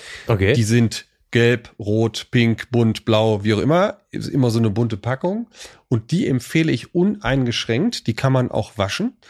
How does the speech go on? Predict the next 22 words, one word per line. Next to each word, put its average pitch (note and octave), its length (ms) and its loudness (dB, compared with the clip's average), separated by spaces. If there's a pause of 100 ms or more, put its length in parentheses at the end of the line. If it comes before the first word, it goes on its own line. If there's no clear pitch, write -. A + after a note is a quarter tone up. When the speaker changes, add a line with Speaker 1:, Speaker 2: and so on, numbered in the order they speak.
(300)
Speaker 2:
Die A2 320 0
hau B2+ 160 2
ich A2+ 100 -2
dann A2+ 200 0
für A2+ 200 0
sechzig A2+ 440 -4
bei A2+ 100 0
sechzig A#2 380 -4
Grad, A#2+ 360 0
hau A#2+ 160 2
ich A#2 100 -2
die A#2+ 100 0
mit G#2+ 160 0
in G#2+ 100 0
die G#2 100 0
Waschmaschine A#2+ 600 -2
und A2+ 60 0
dann G#2+ 180 0
sind A2+ 220 -2
die A2 80 -2
wieder G#2 240 0
top. - 260 -6